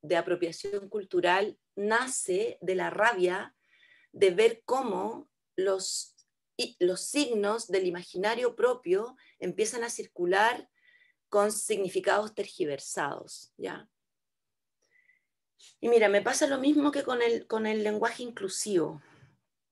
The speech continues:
o con lo que está pasando con la disidencia sexual. Es como, yo te diría, claro, eh, tiene sentido porque no han sido respetados. Pero si yo tengo un sentimiento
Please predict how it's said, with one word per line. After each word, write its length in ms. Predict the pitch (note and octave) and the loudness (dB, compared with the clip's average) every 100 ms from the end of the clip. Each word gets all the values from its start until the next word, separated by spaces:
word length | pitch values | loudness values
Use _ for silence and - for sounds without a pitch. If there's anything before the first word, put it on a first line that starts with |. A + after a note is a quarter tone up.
| _ _ | _ _
o 100 | F3+ | -2
con 140 | F#3 F#3 | 0 0
lo 100 | F#3 | -2
que 60 | |
está 180 | F3+ G#3 | -4 -4
pasando 380 | G#3 G#3 G#3 G#3 | -2 -4 -4 -4
con 100 | G3+ | -2
la 60 | F#3 | -2
disidencia 540 | F#3+ G3 F#3+ G3+ G#3 | -4 -4 -6 -6 -10
sexual. 600 | F#3 - - F3 D3 C3 | -14 -14 -8 -4 -4 -6
Es 140 | - - | -12 -14
como, 540 | - G3+ G3+ F#3+ - _ _ _ _ _ _ _ _ _ _ _ _ _ _ _ | -10 -6 -4 -4 -6 _ _ _ _ _ _ _ _ _ _ _ _ _ _ _
yo 160 | - - | -2 0
te 100 | B3+ | 2
diría, 440 | B3+ A#3 A#3 A#3 | 0 0 0 0
claro, 500 | - G#3+ F3 C3+ - _ _ _ _ _ _ _ _ _ _ _ _ _ - | 2 2 2 0 -4 _ _ _ _ _ _ _ _ _ _ _ _ _ -10
eh, 520 | F3 E3+ E3 D3 D3 _ _ _ _ _ | -8 -8 -10 -12 -16 _ _ _ _ _
tiene 280 | B3 C4+ D4+ | 2 4 4
sentido 840 | - B3 G3 - A#3 F3 E3 F#3 _ _ _ _ _ - | 2 -2 -4 -4 2 2 2 -2 _ _ _ _ _ -4
porque 400 | F#3+ F#3 - F#3+ | -4 -2 -2 0
no 140 | G#3+ | 0
han 120 | B3 | -2
sido 320 | A#3 - F#3 E3 | -2 2 2 0
respetados. 680 | D#3 - - - - - _ _ _ _ _ _ _ _ _ _ _ _ _ _ _ _ _ | -8 -12 -10 -12 -14 -20 _ _ _ _ _ _ _ _ _ _ _ _ _ _ _ _ _
Pero 200 | - F#3+ | 2 4
si 200 | F#3+ G3 | 2 2
yo 160 | A#3 C4 | 2 6
tengo 340 | C4 C#4 C4+ | 6 4 2
un 80 | A#3+ | 0
sentimiento 840 | A3+ F#3+ F#3+ F#3+ G3+ G3+ - G#3 | 0 -2 0 2 2 2 2 2